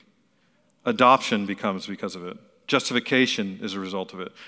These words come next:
Redemption is gonna come. Reconciliation comes. Sanctification, eternal life. All those things because God chose you and put you in Christ and gave you a new heart to be born again. That's why you can be justified before him.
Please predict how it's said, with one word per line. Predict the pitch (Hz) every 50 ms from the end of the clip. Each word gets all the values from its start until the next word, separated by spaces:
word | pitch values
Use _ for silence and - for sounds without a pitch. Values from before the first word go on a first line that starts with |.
| - _
Redemption | 131 120 104 123 131 131 127 - - 113 98 95 92 107
is | 107 104 -
gonna | 110 98 92
come. | - 104 101 98 95 98 - _
Reconciliation | 113 117 127 - - 123 - - 135 120 117 113 117 113 - - 101
comes. | - - 104 92 92 87 -
Sanctification, | - - 135 131 - - 110 104 - 113 104 92 - - - - -
eternal | - 117 - 135 127 117 107 98
life. | 101 104 101 98 - - - - - _ _ _ _ _ _ _ _ - - - - - _ _ _ _ _ _ _ _ _ _ _ _ _ _
All | - - 127 135 151 160
those | 143 127 113 104 -
things | - 117 107 104 107 107 98 -
because | 110 110 104 - 123 113 110 104 98 - -
God | - - - 113 120 135 135 113 101 98 101 -
chose | - - - 135 135 139 117 -
you | 101 92 87 82 85 95 98 - -
and | 117 110 101 -
put | - 147 147 135
you | 123 113 107
in | 104 98 95
Christ | - - 127 120 107 101 101 95 - - -
and | 117 113 101
gave | 104 110 110 104
you | 107 101 101
a |
new | 98 98 95
heart | 104 113 104 104 101
to | - 95
be | 101
born | 92 98 98 92 92
again. | 85 90 87 85 82 - - _ _ _ _ _ _ _ _ _ _ _ _ _ _ _ _ _ _ _ _ _ _ _ _ _ _ _ _ _ _ _ _ _
That's | - 120 - -
why | 107 110 110 117 123 123 120 113
you | 107 104 110 113 117 110
can | 104 113
be | 101 101
justified | - 113 104 - - 110 - 107 98 95 95 90
before | 95 92 - - 98 92
him. | 92 90 87 90 92